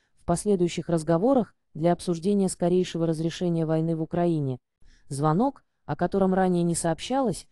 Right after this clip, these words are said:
произошел на фоне общей неопределенности относительно того, как Трамп перезагрузит отношения с союзниками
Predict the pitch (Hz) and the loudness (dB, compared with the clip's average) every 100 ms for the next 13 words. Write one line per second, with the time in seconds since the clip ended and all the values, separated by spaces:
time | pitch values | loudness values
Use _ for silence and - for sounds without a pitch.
0 | _ _ - 180 185 190 214 208 190 - | _ _ 0 2 2 0 2 2 2 2
1 | 202 190 185 180 180 175 170 170 160 180 | 2 4 2 0 -2 0 0 -2 0 2
2 | 175 165 - 160 165 165 185 165 156 151 | 2 0 -2 -2 -2 -2 -4 -4 -2 -2
3 | 156 151 277 294 _ _ - 175 - 247 | -2 0 0 -2 _ _ -4 -4 0 0
4 | 220 - 214 208 214 226 226 196 208 208 | 0 0 0 2 2 2 0 0 -2 -2
5 | 196 214 202 190 - 196 226 233 175 160 | -2 0 2 2 0 0 0 -2 -2 -2
6 | 147 139 | -2 -4